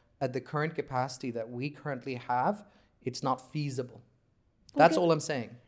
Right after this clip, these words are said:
Speaker 2: Yeah, but these productions always take time. Months, years.
Speaker 1: It's hard. I mean, i-, like, if you, you're talking about something, like, very close to what Mister Beast does,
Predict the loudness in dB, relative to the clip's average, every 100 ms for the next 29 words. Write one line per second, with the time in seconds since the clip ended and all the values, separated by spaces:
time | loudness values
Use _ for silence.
0 | _ -4 -2 -2 -6 -6 -6 -4 -4 -4
1 | -4 -4 -4 -4 -6 -8 -8 -6 -6 -10
2 | -16 _ _ _ -2 0 0 -2 -10 -8
3 | -6 -4 -6 -10 -16 -20 _ _ _ _
4 | _ _ -20 -20 -20 -20 -20 -20 _ _
5 | _ _ -2 2 6 8 6 4 -4 -10
6 | -12 -4 2 4 4 0 -6 -2 4 4
7 | 2 -10 -10 -10 -6 0 0 0 0 0
8 | 0 -2 -4 -4 -4 -4 -6 -6 -8 -4
9 | -4 -4 -8 -10 -10 -12 -12 -10 -12 -14
10 | -20